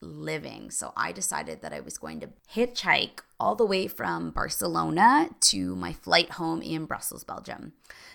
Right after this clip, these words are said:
So I convinced this amazing girl, Kara, to hitchhike with me, and we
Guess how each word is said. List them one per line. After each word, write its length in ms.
So 320
I 120
convinced 540
this 260
amazing 840
girl, 360
Kara, 540
to 500
hitchhike 400
with 200
me, 260
and 360
we 380